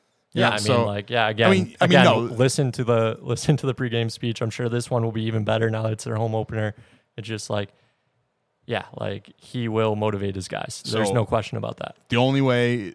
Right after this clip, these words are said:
Speaker 2: the only way Nebraska wins this game is, you know, they pound the ball up the middle, which, you know, again, T C U showed you can do.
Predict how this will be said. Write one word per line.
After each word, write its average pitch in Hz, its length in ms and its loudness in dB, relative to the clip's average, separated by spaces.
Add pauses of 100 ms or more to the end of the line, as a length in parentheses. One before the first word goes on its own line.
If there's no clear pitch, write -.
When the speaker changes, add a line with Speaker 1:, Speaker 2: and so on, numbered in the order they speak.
Speaker 2:
the 127 100 0
only 165 200 4
way 147 240 4
Nebraska 117 480 0
wins 110 240 2
this 104 120 -8
game 98 400 -6
is, 92 540 -8 (260)
you 110 140 -8
know, 90 180 -6
they 98 100 -6
pound 110 280 2
the 107 40 -2
ball 107 240 2
up 107 60 -8
the 123 60 -4
middle, 117 220 2
which, - 320 -2
you 127 80 -2
know, 101 160 -2
again, 120 200 -2
T 113 160 -8
C 107 140 -10
U 104 340 -4
showed 120 300 -2
you 120 80 -2
can 113 140 0
do. 107 260 0